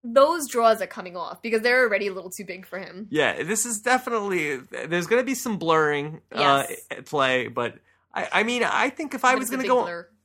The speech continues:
Speaker 2: yeah, if I was gonna go on Survivor, I think maybe hot pink briefs wouldn't be the way that I would go. I would be dressed for, uh, anytime I was gonna potentially be thrown onto Survivor.
Speaker 1: There's a lot of hot pink briefs on this season for some reason.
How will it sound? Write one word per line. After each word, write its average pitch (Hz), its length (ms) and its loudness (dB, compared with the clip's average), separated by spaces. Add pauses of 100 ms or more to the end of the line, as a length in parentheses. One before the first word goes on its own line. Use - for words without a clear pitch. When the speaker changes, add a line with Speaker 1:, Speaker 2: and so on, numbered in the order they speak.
(240)
Speaker 2:
yeah, 175 100 -2
if 170 100 0
I 226 80 6
was 247 100 0
gonna 254 160 -6
go 233 120 2
on 240 120 4
Survivor, 220 420 2
I 196 100 4
think 202 200 -6
maybe 214 520 -2 (180)
hot 226 360 2
pink 214 320 -4
briefs 170 440 -4
wouldn't 156 280 -4
be 156 100 -6
the 147 100 2
way 139 280 2
that 127 120 0
I 127 120 2
would 120 180 -6
go. 123 320 0
I 131 120 -2
would 127 280 -6
be 127 120 -12
dressed 123 480 -2
for, 120 460 -4 (240)
uh, 127 260 2 (100)
anytime 220 500 2
I 185 80 4
was 165 320 -2 (300)
gonna 170 180 -2
potentially 156 500 -6
be 139 120 -4
thrown 135 360 -2
onto 127 280 -6
Survivor. 120 360 -2
Speaker 1:
There's 359 220 0 (100)
a 427 40 2
lot 359 180 0
of 359 80 0
hot 277 220 -4
pink 254 260 -16
briefs 214 560 -14
on 208 140 -4
this 196 160 -10
season 196 360 -14
for 202 120 -10
some 185 280 -10
reason. 175 440 -18